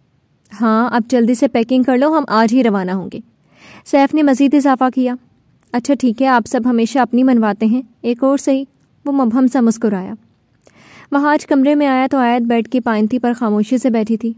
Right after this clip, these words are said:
वहाज उसे नज़रअंदाज करता अपनी फाइल्स निकालने लगा और फिर मोबाइल निकालकर नंबर डायल किया। "हेलो, हाँ एमन, मैं बिल्कुल ठीक हूँ, तुम कैसी हो?" "हा, हा, हा। अच्छा बाबा, माफ़ कर तू, मुखालिफ ने ना जाने ऐसा क्या कहा था कि वहाज का कहकहा बुलंद हुआ।"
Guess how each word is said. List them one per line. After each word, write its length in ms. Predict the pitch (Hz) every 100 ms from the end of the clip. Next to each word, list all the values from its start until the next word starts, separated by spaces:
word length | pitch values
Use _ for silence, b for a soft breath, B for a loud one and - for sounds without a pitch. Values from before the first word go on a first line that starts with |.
| 208
वहाज 320 | 220 208 202
उसे 140 | 208
नज़रअंदाज 600 | 214 214 208 202 196 208
करता 280 | - 214 214
अपनी 220 | 208 226
फाइल्स 380 | 233 208 196 -
निकालने 400 | 240 226 214 220
लगा 240 | 214 226 254 B B B B
और 100 | 285
फिर 160 | 277 302
मोबाइल 340 | 285 247 240
निकालकर 480 | 262 269 240 226 262
नंबर 300 | 240 208 214
डायल 220 | 202 170
किया। 280 | - - - _ _ _ _ _ _ _ 233
"हेलो, 420 | 247 233 226 233
हाँ 320 | 214 240 254
एमन, 360 | 285 247 240 285
मैं 180 | 311 262
बिल्कुल 280 | 247 285 311
ठीक 280 | 254 226
हूँ, 160 | - 214 - _
तुम 160 | - 311
कैसी 340 | 349 330 247
हो?" 120 | 214 220 _ _ _ _ _ _
"हा, 120 | -
हा, 140 | 247 226
हा। 120 | 208 - _ B B B
अच्छा 360 | 247 247 320 339
बाबा, 340 | 269 233 247
माफ़ 320 | 277 240 233
कर 140 | - 233
तू, 200 | 220 226 - 233
मुखालिफ 420 | 262 269 262 294
ने 80 | 302
ना 120 | 285
जाने 280 | 277 262 285
ऐसा 240 | 277 294
क्या 220 | 269 254
कहा 220 | 269 254
था 100 | 240
कि 120 | 269 277
वहाज 380 | 240 233 214
का 120 | - 240
कहकहा 380 | 226 208 233
बुलंद 320 | 233 247 220 226
हुआ।" 160 | 220